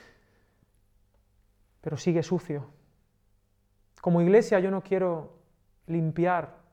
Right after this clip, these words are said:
desde fuera la sociedad, quiero que sea transformada desde dentro. Aquí lo dice claro, limpia primero lo de dentro del vaso y del plato para que también lo de fuera sea limpio.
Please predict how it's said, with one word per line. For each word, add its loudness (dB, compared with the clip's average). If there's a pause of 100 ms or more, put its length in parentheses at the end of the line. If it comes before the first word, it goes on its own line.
(120)
desde -8
fuera -6
la -8
sociedad, -12
quiero -6
que -8
sea -8
transformada -10
desde -10
dentro. -12 (1400)
Aquí 0
lo 8
dice 2
claro, -6 (520)
limpia 4
primero 10
lo 8
de 4
dentro 0
del 0
vaso -2
y -4
del -4
plato -4
para -4
que -2
también 2
lo -2
de -2
fuera -6
sea -14
limpio. -12